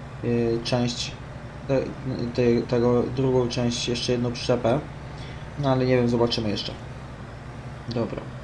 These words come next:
Co, pas wystanie? Transportowy? No niestety. Dobra, damy wyższego biega.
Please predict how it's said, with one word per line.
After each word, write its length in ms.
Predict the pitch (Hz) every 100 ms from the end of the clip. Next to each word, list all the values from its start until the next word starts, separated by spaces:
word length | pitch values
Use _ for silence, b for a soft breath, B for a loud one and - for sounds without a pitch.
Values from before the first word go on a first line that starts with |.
| - - - -
Co, 140 | - 123
pas 200 | 127 123
wystanie? 440 | 127 143 190 277 - 226 202 - - - -
Transportowy? 520 | 151 - 147 185 226 254 - - - - - - - - - - -
No 80 | 135
niestety. 340 | 127 - 104 104 - - - 117 - 117 - -
Dobra, 160 | 139 120 - - -
damy 200 | 120 131
wyższego 380 | 127 - 123 123
biega. 380 | 120 117 120